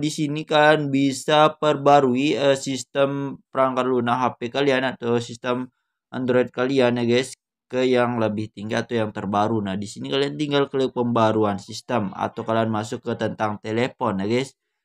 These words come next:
Nah, di sini sistemnya sudah versi terbaru ya, guys, H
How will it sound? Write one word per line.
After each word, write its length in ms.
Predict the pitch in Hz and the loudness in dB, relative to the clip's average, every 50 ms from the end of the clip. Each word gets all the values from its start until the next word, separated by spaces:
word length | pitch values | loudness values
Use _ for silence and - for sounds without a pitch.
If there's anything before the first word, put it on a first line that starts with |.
| _ _ - | _ _ -2
Nah, 160 | 139 139 135 | 2 2 2
di 160 | 139 139 139 | 2 -2 -4
sini 240 | - 160 139 147 156 | -6 -6 -4 -4 -6
sistemnya 560 | 160 - 147 143 - _ 143 139 139 139 139 | -4 -6 -6 -8 -6 _ -4 -4 -2 -4 -4
sudah 720 | 139 - - 127 123 123 123 117 120 120 123 123 127 120 | -6 -6 -6 -6 -4 -2 0 2 2 4 4 4 2 0
versi 480 | _ 120 117 113 113 113 - - 113 107 | _ 0 0 0 0 -2 -4 -4 -4 -4
terbaru 560 | - 110 101 101 104 107 107 104 101 104 95 | -4 -6 -6 -4 -2 -2 -2 -2 -2 -2 -4
ya, 40 | 95 101 117 | -2 -2 -2
guys, 160 | 123 127 - - | -4 -4 -6 -6
H 160 | 127 113 | -6 -6